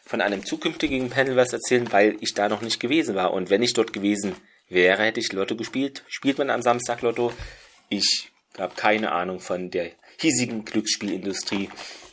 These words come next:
Dementsprechend kann ich's euch nicht beantworten. Hm, ja. Ähm, genau. Und zwar mein erstes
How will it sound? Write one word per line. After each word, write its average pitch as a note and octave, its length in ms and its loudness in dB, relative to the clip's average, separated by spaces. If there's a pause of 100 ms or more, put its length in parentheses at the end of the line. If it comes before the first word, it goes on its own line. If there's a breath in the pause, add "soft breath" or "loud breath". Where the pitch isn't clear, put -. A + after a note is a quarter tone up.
(200 loud breath)
Dementsprechend F#2+ 640 0 (280)
kann G#2+ 200 2
ich's A2+ 180 0
euch G#2 160 2
nicht G2+ 180 -4
beantworten. F#2 800 -4 (640 soft breath)
Hm, F#2 300 -4
ja. G#2+ 240 2 (2000 loud breath)
Ähm, F2+ 560 -2
genau. G#2 440 0
Und F#2+ 200 -2
zwar A2 360 4
mein F#2 200 0
erstes G#2+ 420 2